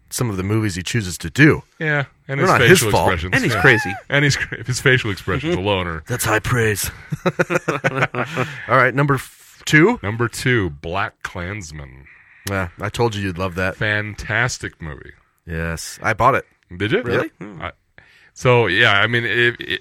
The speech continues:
Speaker 2: in fact, there's a lot of people that probably won't give that a shot, which is sad because it's a Spike Lee movie.
Speaker 1: Yeah, what? But why? Like, he's one of the most recognized directors
Speaker 2: I think
Speaker 1: and
Speaker 2: there's a lot
Speaker 1: artists.
Speaker 2: of whiteys, if you will, that won't give him a,
Speaker 1: Come
Speaker 2: a fair
Speaker 1: on.
Speaker 2: shot.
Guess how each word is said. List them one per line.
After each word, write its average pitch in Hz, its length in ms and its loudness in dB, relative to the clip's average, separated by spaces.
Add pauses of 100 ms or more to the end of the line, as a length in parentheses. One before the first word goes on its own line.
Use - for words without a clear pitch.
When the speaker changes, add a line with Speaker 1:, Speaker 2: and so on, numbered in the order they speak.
(160)
Speaker 2:
in 113 120 -2
fact, 139 220 2
there's 127 140 -4
a 127 60 -2
lot 143 120 4
of 143 60 -6
people 139 200 -2
that 101 140 -4
probably 107 240 0
won't 104 220 -4
give 92 160 -8
that 95 140 -6
a 87 40 -6
shot, 90 320 -4
which 95 160 -12
is 85 80 -10
sad 90 420 -6
because 90 260 -8
it's 76 100 -18
a 78 40 -14
Spike - 360 -8
Lee 80 120 -10
movie. 92 300 -12 (800)
Speaker 1:
Yeah, 165 160 4
what? 143 220 2 (320)
But 147 180 6
why? 143 260 6
Like, 101 200 2
he's 120 160 -2
one 135 100 4
of 127 60 4
the 127 60 2
most 120 260 -2 (140)
recognized 113 760 -2 (300)
directors 113 580 -2
Speaker 2:
I - 20 -6
think 247 160 -4
Speaker 1:
and - 60 -10
Speaker 2:
there's 160 160 -2
a 147 40 0
lot 120 280 0
Speaker 1:
artists. 107 320 0
Speaker 2:
of 85 60 -8
whiteys, 95 420 -2
if 82 140 -12
you 85 100 -6
will, 80 220 -6
that 87 100 -4
won't 95 260 -4
give 90 160 -4
him 87 160 -4
a, 78 60 -8
Speaker 1:
Come 92 180 -4
Speaker 2:
a 80 160 -6
fair 92 100 0
Speaker 1:
on. 78 60 -2
Speaker 2:
shot. 76 300 -8